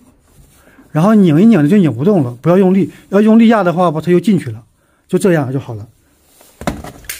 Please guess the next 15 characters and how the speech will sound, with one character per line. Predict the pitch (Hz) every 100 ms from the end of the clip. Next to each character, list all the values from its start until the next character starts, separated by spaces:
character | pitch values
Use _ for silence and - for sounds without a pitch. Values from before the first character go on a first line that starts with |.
| - _ _ _ _ _ _
然 | - 160
后 | 208 214
找 | 170
一 |
把 | 196
钳 | 143 - 120 147
子， | 160 160 - _ _ - - - - _ _ - - _ 277 _ _
用 | 208 208
钳 | - 143
子 | 190
这 | 196
么 | 180
拧 | 165 135
一 | 127
下， | 101 131